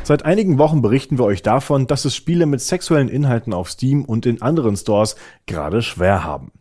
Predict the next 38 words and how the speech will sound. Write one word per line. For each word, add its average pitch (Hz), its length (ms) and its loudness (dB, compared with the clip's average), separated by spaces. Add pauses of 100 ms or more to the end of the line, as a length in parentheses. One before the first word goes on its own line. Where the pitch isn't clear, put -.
(120)
Mitschuld 120 580 0
trägt 131 240 -2
die 127 80 4
Organisation 113 720 0
Collective 87 440 -4
Shout, 131 300 0 (360)
die 190 60 -2
die 185 80 0
Betreiber 123 440 -2
von 113 220 -2
Bezahlplattformen 101 920 -2
wie 76 100 -8
PayPal 104 480 0
und 107 240 -6
Mastercard 110 640 0
dazu 82 260 -6
auffordert, 107 520 0 (260)
erwachsene 151 420 -2
Spiele 107 420 0
aus 87 200 -6
den 117 140 -4
Stores - 360 -8
zu 90 120 -12
vertreiben. 87 640 -4 (420)
Unter 85 240 -6
anderem 131 340 2
dürfen 104 260 0
Spiele 117 300 2
mit 95 160 -2
sexuellen 113 400 0
Inhalten 104 560 0
nun 113 240 0
nicht 90 220 -4
mehr 90 180 -4
im 113 180 -4
Early 78 300 -4
Access 117 320 -6
erscheinen. 80 560 -10